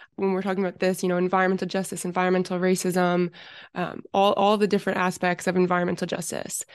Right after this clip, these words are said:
So thank you again for bringing that up and making that known, because I think oftentimes it gets left out of conversations. And I read something recently that the E P A, which is the Environmental Protection Agency,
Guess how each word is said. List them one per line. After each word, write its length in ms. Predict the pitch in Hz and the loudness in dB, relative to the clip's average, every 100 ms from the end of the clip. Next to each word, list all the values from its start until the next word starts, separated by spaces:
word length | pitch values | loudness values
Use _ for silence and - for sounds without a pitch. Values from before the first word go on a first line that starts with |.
| - - | -20 -18
So 160 | - 196 | 0 2
thank 280 | 185 180 180 | 4 2 2
you 140 | 185 | 2
again 300 | 185 185 180 | 4 2 0
for 120 | 180 | 0
bringing 280 | 196 190 185 | 0 2 2
that 180 | 180 - | 2 0
up 300 | 196 190 185 | 2 2 2
and 260 | 190 180 180 | 2 2 2
making 300 | 180 185 185 | 2 0 -2
that 280 | 180 180 196 | -2 -4 0
known, 480 | 196 196 185 185 185 | 4 6 6 4 2
because 400 | 185 - 175 175 | 0 -2 -4 -2
I 80 | |
think 300 | 185 196 190 - - - | -2 0 0 -4 -20 -4
oftentimes 720 | 214 214 240 226 214 190 196 | 0 2 2 0 2 2 2
it 140 | 196 185 | 0 0
gets 340 | 190 - - | -2 -2 -8
left 240 | - 196 - | -2 -2 -2
out 200 | 180 190 | -2 -2
of 80 | - | 0
conversations. 1000 | 226 220 233 233 233 233 233 233 226 - - - - | 0 0 0 2 2 2 2 2 2 -2 -16 -20 -6
And 100 | - | 2
I 120 | 214 202 | 4 4
read 260 | 214 233 | 2 0
something 380 | - 214 208 196 | -2 -4 0 0
recently 540 | 185 208 202 190 185 | 2 0 -2 0 0
that 300 | 180 190 180 | 2 0 0
the 160 | - 190 | -2 -2
E 120 | 208 | -2
P 200 | - 202 | 0 2
A, 440 | 180 180 185 185 180 - - | 4 4 4 2 -2 -12 -12
which 160 | - 185 | -6 -2
is 80 | 185 | 2
the 80 | |
Environmental 500 | 190 185 185 185 180 | 4 4 4 4 0
Protection 520 | 185 190 - 214 233 208 | -4 -6 -4 -2 2 4
Agency, 840 | 196 190 196 190 190 185 185 | 4 4 4 2 2 4 4